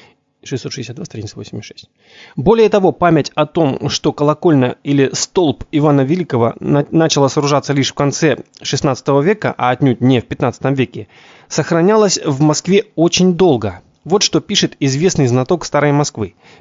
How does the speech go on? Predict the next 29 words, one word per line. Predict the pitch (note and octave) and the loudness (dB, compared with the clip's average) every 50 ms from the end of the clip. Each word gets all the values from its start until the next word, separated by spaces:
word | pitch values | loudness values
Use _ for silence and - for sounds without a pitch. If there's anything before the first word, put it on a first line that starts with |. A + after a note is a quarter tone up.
| - | -6
писатель | - C3+ - - F#3+ F#3 - D#3 D3 | -4 -2 0 0 0 0 0 -2 -2
и | - D#3+ D3+ | -2 -6 -6
краевед | - C3+ B2+ B2+ B2 A#2+ C3 F3+ F3+ - - _ | -4 -2 0 2 2 2 2 0 0 -2 -6 _
Иван | - B2+ A#2+ C#3+ E3 F3 E3 | -4 -2 0 2 2 2 2
Кузьмич | - - C3 A#2 C#3+ D3+ - - | 2 0 0 2 2 0 0 0
Кондратьев, | - D#3+ E3 C3+ A2+ F#2+ - F#2+ - - _ _ _ _ _ _ | 0 0 0 0 -2 -4 -6 -10 -16 -18 _ _ _ _ _ _
тысяча | - A#2 - - | -14 -12 -10 -10
восемьсот | F#2 - A2 G#2 A2+ A2 | -10 -10 -10 -12 -12 -10
семидесятый, | - A#2 G#2 A#2+ A#2 - D3+ - - C#3+ | -8 -8 -8 -8 -8 -10 -10 -12 -12 -16
тысяча | - B2 A#2 G#2+ | -18 -16 -12 -8
девятьсот | G#2+ G#2+ - - - | -8 -8 -8 -10 -12
четвёртый. | - - - - G#2+ _ - - _ _ _ _ _ _ _ _ _ _ _ _ _ - - - _ _ | -12 -12 -14 -14 -14 _ -18 -20 _ _ _ _ _ _ _ _ _ _ _ _ _ -20 -20 -20 _ _
Построение | - A#2+ - - C3 C#3+ D#3+ E3+ E3+ E3 D3 | -8 -8 -6 -4 0 2 4 4 4 4 2
колокольни | - - C#3+ C#3+ C#3+ - - G3 F#3 D#3+ C#3 | 2 0 0 0 0 0 0 2 2 4 4
начато | C3 B2+ D3+ D#3+ - D#3 - - C3+ | 4 2 2 0 -2 -2 -2 -2 -4
в | - | -2
конце | - C#3 C3 B2 - - F#3 F3+ D#3+ - _ _ _ | -2 -2 -2 -2 0 0 0 0 0 -4 _ _ _
царствования | - - - C3 C#3+ D#3 - - F3 D#3+ D#3+ D#3+ D#3+ D#3+ D#3 D3+ C#3+ - _ _ _ _ _ _ - | -8 -2 0 0 0 0 -2 -2 0 2 2 2 4 4 4 2 0 -2 _ _ _ _ _ _ -2
Фёдора | D#3+ D#3+ D#3+ D3+ D3+ D#3+ D#3+ - - | 0 0 2 2 2 0 0 -2 -4
Ивановича, | F3 D#3+ D#3 C#3+ A#2+ G#2+ G2 F2+ F2 E2+ - - D2+ - - _ _ _ _ _ _ _ _ | -4 -2 0 0 0 0 -4 -8 -12 -14 -16 -16 -16 -18 -20 _ _ _ _ _ _ _ _
но | - D3+ D3 C#3+ - - | 0 2 2 2 2 0
окончено | C3 - - G3 G3 - G3+ G#3 | -2 0 0 0 2 2 0 0
при | F#3+ - D3+ D3+ | 0 0 -2 -2
Борисе | C3+ C3 B2+ D3 - - C#3+ | 0 -2 -2 -2 -2 -4 -4
Годунове | B2+ C#3+ C#3 C3+ D#3 E3 D3+ A#2+ G#2+ G2+ G2 G2+ G#2 G#2+ - | -2 -2 0 2 4 4 4 4 2 0 -2 -4 -6 -8 -10
в | - - | -8 -4
тысяча | F3 F3 - F#3 - F#3+ | -4 -4 -4 -4 -6 -6
шестисотом | - - E3 - - C#3 B2+ - C#3 C#3+ | -6 -8 -8 -6 -6 -4 -2 -2 0 0
году. | C#3+ D#3 C#3+ A#2+ G#2 F#2 F#2+ | 0 0 -2 -2 -4 -6 -8